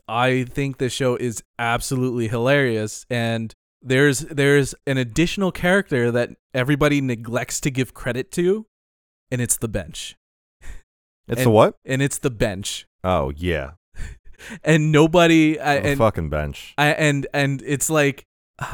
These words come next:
Speaker 1: I don't, I don't wanna say it because it's just, it's so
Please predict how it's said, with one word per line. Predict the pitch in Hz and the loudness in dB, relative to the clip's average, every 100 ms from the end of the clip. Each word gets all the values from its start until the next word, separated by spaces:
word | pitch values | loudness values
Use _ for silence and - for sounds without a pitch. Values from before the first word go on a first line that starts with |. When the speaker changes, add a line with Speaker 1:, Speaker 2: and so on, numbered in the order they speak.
| 123 131 | -10 -8
Speaker 1:
I | 135 | -4
don't, | 139 151 170 - - | 2 4 4 -2 -4
I | 143 | 2
don't | 151 190 | 2 2
wanna | 170 139 | 0 0
say | - - 170 147 | -2 -2 2 2
it | 135 | 2
because | 131 123 151 127 | -4 -2 -2 -2
it's | 123 - | -4 -2
just, | 165 - | -2 -2
it's | 170 - | -6 -4
so | - 143 143 147 147 147 | 0 2 4 4 2 -4